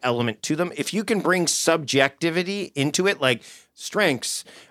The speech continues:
um, different ideas and stuff, it only makes it stronger,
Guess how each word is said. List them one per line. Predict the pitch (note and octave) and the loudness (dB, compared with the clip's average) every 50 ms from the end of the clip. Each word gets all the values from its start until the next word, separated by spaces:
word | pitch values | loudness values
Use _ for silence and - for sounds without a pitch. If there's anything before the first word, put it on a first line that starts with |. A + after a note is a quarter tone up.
| _ - | _ 0
um, | C3 B2+ B2+ C3 C3 | 0 2 0 0 -2
different | C3 D#3 E3+ E3 G3 G3 | 0 0 2 4 4 4
ideas | F3 E3+ C3+ F3+ G3+ F3+ C3 | 4 4 2 0 0 0 0
and | C3+ A#2+ | -2 -2
stuff, | - - B2 A2+ - - - - _ _ - | 0 0 0 0 -2 -6 -20 -20 _ _ -2
it | E3 D#3+ - - | -2 -2 -2 0
only | D#3+ E3 F#3 G#3 G#3+ G#3+ G3 F#3 | 2 2 4 4 4 2 2 4
makes | E3+ D#3 D#3 E3+ D#3+ - - C3+ | 4 4 4 2 2 0 0 -2
it | - - | -2 0
stronger, | - - - - - A#2+ B2 C#3 E3 F3 D#3 A#2 - - - | -2 -2 -2 -2 0 2 4 4 4 4 2 0 -2 -6 -14